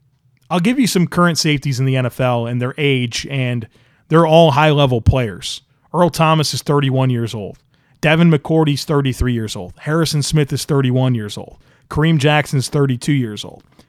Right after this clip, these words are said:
Patrick Chung is thirty-three. Uh, Malcolm Jenkins is thirty-two. And then just as a reference point, Roman Harper, uh, when he was with Sean McDermott in twenty fourteen and twenty fifteen and played well,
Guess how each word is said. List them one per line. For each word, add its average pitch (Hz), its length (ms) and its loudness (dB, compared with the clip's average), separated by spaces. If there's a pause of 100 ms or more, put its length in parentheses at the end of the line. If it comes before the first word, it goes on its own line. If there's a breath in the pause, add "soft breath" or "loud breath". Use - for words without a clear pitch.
(140 soft breath)
Patrick 151 360 2
Chung 160 300 2
is 131 100 0
thirty-three. 143 720 0 (500 soft breath)
Uh, 117 160 -6
Malcolm 139 460 2
Jenkins 160 480 2
is 120 120 -6
thirty-two. 156 640 2 (340 soft breath)
And 151 100 -2
then 147 100 2
just 180 200 0
as 170 160 2
a 151 60 4
reference 147 460 0
point, 135 360 0 (180)
Roman 175 360 4
Harper, 139 460 0 (480 soft breath)
uh, 123 160 -2
when 127 160 0
he 170 140 4
was 175 180 6
with 147 160 4
Sean 147 260 0
McDermott 135 520 0
in 127 120 -4
twenty 143 260 0
fourteen 135 500 -2
and 120 80 -4
twenty 123 240 -4
fifteen 139 420 -4
and 110 160 -6
played 131 280 2
well, 127 360 0